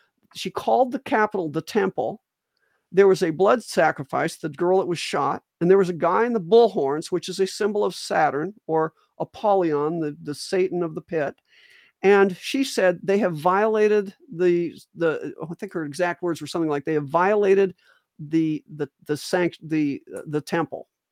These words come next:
meaning the, the Capitol building. That's, she made that. This is a rel-, they're, they're doing their, their magic ceremonies, and they don't want Christians to meet in the churches.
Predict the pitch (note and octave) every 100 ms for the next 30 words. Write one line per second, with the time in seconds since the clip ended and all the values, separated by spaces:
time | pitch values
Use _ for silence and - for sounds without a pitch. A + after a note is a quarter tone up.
0 | - E3+ F3+ E3 D3 _ _ - D#3 -
1 | D#3+ - G#3 G3+ E3+ D3 D#3 C#3+ F3 F#3
2 | - - C#4+ C#4+ C#4 F3+ C4 D4 D#4 D4
3 | G#3+ G3 F#3 F#3+ _ - _ E3+ B3 E4
4 | C4+ - C#4+ E4 A3 A#3+ A#3 E3+ G3 G#3+
5 | G#3+ - _ _ _ _ _ D3+ G#3+ B3
6 | G#3 G3+ F#3+ E3+ - F3+ F#3+ D#3 B2 F2+
7 | B2+ - _ _ - E3+ F3 A3+ C#4 F#3+
8 | A3 A3 - _ _ - B3+ - E3 D3+
9 | - F3+ F3+ F3+ - D3 C3+ - D3+ -
10 | - -